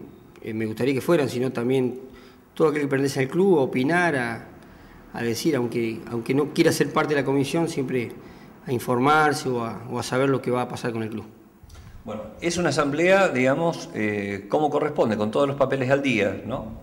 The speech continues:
Speaker 1: Sí, sí,
Speaker 2: No
Speaker 1: sí.
Speaker 2: es, no es una reunión informativa,
Speaker 1: No,
Speaker 2: digamos.
Speaker 1: no, no, no, no. Está,
Speaker 2: Totalmente.
Speaker 1: eh, con todos los papeles al día, eh, eh, jurídicamente el club está, está al día, así que, em, eh,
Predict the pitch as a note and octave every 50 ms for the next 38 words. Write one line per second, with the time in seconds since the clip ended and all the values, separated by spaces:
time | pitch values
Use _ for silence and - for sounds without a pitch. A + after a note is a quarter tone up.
0 | - - - - - G3+ G3+ G3 - - C3 B2 G3+ G3 A#2 B2 B2+ C3 B2+ B2+
1 | A#2 G#2+ G2+ G#2 G2+ G#2 G#2+ A2 A2+ A2+ A2 A2 - G2+ G2 G2 F#2+ - B2 A#2+
2 | G#2+ - B2+ C3+ D3+ E3 F3 F3+ F#3 F#3 F#3+ F#3 F3+ F3 E3+ E3+ E3 D3+ C3+ B2+
3 | A#2 A2 - - A2+ - - C3 B2 B2+ B2 - A2+ A2+ G#2+ A#2 B2 A#2+ D#3+ D#3
4 | C#3 C3 C#3+ C3+ C3 C#3+ C3+ C3 C3 C3 D3 E3+ F#3 G3 F#3 F3 C#3+ B2+ A#2+ A#2
5 | A2+ A2 A2+ - - - - - - - A#2 A2 G#2 G#2 G2+ - A2+ G#2+ - -
6 | - - - - _ _ _ _ - - - C3+ C#3 C#3 C#3 C3 B2+ B2 C3+ C3
7 | C3 A#2+ - C3+ C#3 C3 A2 - - A#2 A2+ A2 A2 - - - - - - -
8 | - - - - B2+ - - C3+ C3 C3+ C#3 E3+ G3 G#3 A3 A3 F#3+ C3+ - C3+
9 | B2 - - - A#2 A2+ G#2+ G#2+ G#2+ G#2+ - - - - - - - - - -
10 | - _ _ _ _ - A#2+ A#2 G#2+ G#2+ G#2 G#2+ - F#2 F2 E2+ - - - -
11 | - - - - - A2